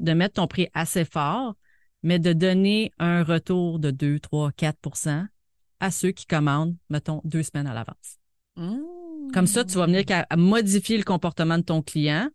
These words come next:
Speaker 1: parce que lui va vouloir avoir une, une escompte.
Speaker 2: Oui, puis en chargeant convenablement, ton quatre pour cent, il te fait pas mal parce que
Speaker 1: Non.
Speaker 2: t'as une marge de profit.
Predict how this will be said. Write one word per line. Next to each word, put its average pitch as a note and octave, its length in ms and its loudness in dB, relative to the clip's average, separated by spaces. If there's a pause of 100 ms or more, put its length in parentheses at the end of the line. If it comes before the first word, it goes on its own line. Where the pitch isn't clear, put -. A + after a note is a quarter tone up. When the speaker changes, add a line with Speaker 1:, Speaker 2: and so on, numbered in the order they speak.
Speaker 1:
parce D#3+ 160 -4
que - 80 -4
lui F3+ 160 0
va G3+ 120 0
vouloir C#3+ 320 -2
avoir C#3+ 240 -2
une, C#3+ 180 -2
une C#3+ 160 0
escompte. C3+ 500 -8 (720)
Speaker 2:
Oui, A#3+ 200 4
puis - 280 -4
en A3 160 4
chargeant A3+ 840 2 (220)
convenablement, E3+ 1300 -2 (420)
ton F#3+ 140 -2
quatre - 280 -2
pour - 160 -6
cent, C4+ 160 -4
il C#4 120 -4
te - 80 -16
fait E3+ 260 -6
pas F#3 140 0
mal E3+ 680 -4 (240)
parce F3 140 -2
que F3+ 100 -2
Speaker 1:
Non. F#3 60 2
Speaker 2:
t'as - 0 -
une F3+ 60 -6
marge F3+ 200 -4
de F3+ 80 -2
profit. - 580 -10